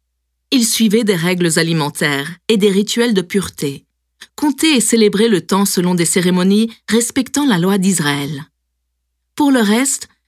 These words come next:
rien ne les distinguait des autres habitants de la ville. Ils achetaient, vendaient,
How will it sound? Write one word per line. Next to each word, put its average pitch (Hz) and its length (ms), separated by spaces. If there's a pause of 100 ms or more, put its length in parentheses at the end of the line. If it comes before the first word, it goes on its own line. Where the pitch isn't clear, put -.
rien 247 260
ne 320 120
les 202 140
distinguait 185 500
des 196 240
autres 214 320
habitants 165 380
de 170 80
la 139 160
ville. 139 400 (600)
Ils 185 280
achetaient, 175 560 (160)
vendaient, 175 580